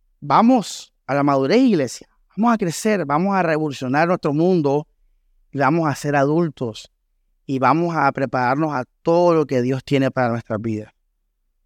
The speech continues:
Porque si hay algo hermoso de crecer en el Señor es que lo vas a conocer más como nunca. Entonces,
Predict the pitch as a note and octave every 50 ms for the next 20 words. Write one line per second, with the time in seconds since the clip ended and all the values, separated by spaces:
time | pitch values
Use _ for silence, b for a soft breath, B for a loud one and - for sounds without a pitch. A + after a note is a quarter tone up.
0 | _ _ _ _ _ _ _ _ _ _ - B2+ B2 C#3+ B2+ - - C#3+ C3+ C#3
1 | D3 D#3 E3 D#3+ D#3 D#3 D#3 D#3+ D3+ - - D#3 D3 C3 C3+ B2+ A#2 - - C#3
2 | C#3+ D3 D#3+ D3+ D3 C3 - - B2+ B2 B2+ C3 C#3 C#3+ D3 C#3+ - _ _ _
3 | _ _ _ _ _ _ _ _ - C#3 C#3 C#3+ C#3 - - _ _ _ _ -
4 | C#3+ C3 B2+ B2 B2+ C3 D3+ C#3 - C#3 B2+ B2 A2+ - C3 C3 C3 C#3 C#3 C#3
5 | C#3+ C#3 C#3+ D3 D3+ D3+ _ - C#3 C3+ B2+ B2 A#2+ B2 B2 A#2+ A2+ G2+ - -
6 | _ _ _ _ _ _ _ _ _ _ _ _ _ _ _ _ _ _ _ _
7 | _ _ _ _ _ _ _ - C#3+ C#3+ B2+ D3 F3 E3+ D3+ - - - - -